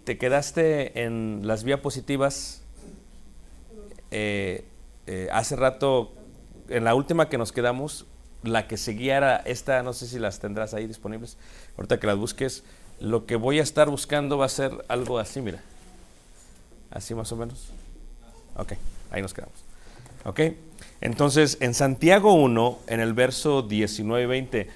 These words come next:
eh, nosotros damos consejería, consejería matrimonial. Eh, ahorita estamos dando consejería no solamente en la congregación a la cual yo sirvo, sino que la damos, eh, eh, a través de,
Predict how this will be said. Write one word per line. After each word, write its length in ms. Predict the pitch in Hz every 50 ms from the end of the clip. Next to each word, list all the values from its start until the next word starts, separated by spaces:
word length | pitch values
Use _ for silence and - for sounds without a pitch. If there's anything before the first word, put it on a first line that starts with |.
| - - - - - - - -
eh, 220 | - 113 117 120 -
nosotros 420 | 127 127 120 131 156 151 180 175 160
damos 380 | 165 170 170 170 175 165 -
consejería, 680 | - 147 131 - 143 120 110 123 127 139 143 143 143 143 - - -
consejería 340 | - 120 104 120 117 123 131
matrimonial. 960 | 135 139 131 - 127 120 113 117 120 131 147 151 147 151 165 180 185 185 180 - - -
Eh, 500 | 113 110 107 107 104 107 110 95 107 - -
ahorita 240 | - 120 120 123 -
estamos 320 | 120 - 147 139 131 127 120
dando 240 | 127 127 127 127
consejería 800 | 117 117 107 98 - 113 104 110 110 117 123 120 120 117 110 107 - - - - - - - -
no 100 | - 117
solamente 800 | 107 131 127 127 123 127 123 120 117 - 123 120 117 113 - 104
en 140 | 104 104 101
la 100 | 98 98
congregación 360 | 98 107 104 101 95 117 127
a 40 | 123
la 40 | 110
cual 140 | 120 120 117
yo 100 | 117 117
sirvo, 280 | - - 131 120 120
sino 240 | 113 120 123 123 117
que 60 | -
la 100 | 123 120
damos, 480 | 113 113 113 113 113 120 123 120 - - - - - - - - - - -
eh, 720 | - 107 107 107 107 107 107 101 98 95 90 90 90 87 - - - - - - -
eh, 160 | - - 98 101
a 100 | 101 101
través 360 | - 120 117 123 127 127 123
de, 320 | 139 131 123 107 95 95